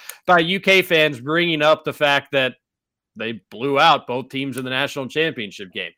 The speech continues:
I can assure you, any U K fan, from a serious standpoint, that brought up that tidbit,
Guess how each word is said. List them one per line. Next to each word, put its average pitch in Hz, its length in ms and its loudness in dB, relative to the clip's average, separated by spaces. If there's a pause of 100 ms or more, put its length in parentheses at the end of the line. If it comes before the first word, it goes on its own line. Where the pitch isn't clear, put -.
(300)
I 185 120 4
can 247 160 2
assure 175 480 -4
you, 208 400 -4 (320)
any 202 200 0
U 202 200 -2
K 156 280 0
fan, 185 520 0 (140)
from 113 140 -12
a 95 40 -12
serious 160 540 -4
standpoint, 170 640 -6 (300)
that 156 200 2
brought 160 280 4
up 170 180 2
that 165 240 2
tidbit, 202 500 0